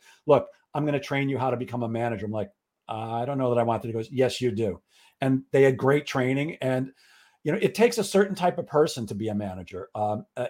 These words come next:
y-, you have to truly be giving. You have to care about truly helping people. And,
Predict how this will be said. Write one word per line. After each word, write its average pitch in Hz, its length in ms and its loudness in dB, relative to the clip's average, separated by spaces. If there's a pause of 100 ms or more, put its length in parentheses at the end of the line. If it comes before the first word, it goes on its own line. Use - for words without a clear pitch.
y-, 135 120 -14
you 143 140 -2
have 151 240 -2
to 160 100 -6
truly 165 380 2
be 139 160 -2
giving. 131 500 0 (480)
You 131 100 4
have 139 120 2
to 139 80 -2
care 143 340 2
about 135 400 0
truly 147 320 -2
helping 123 420 0
people. 120 420 -4 (360)
And, 165 380 2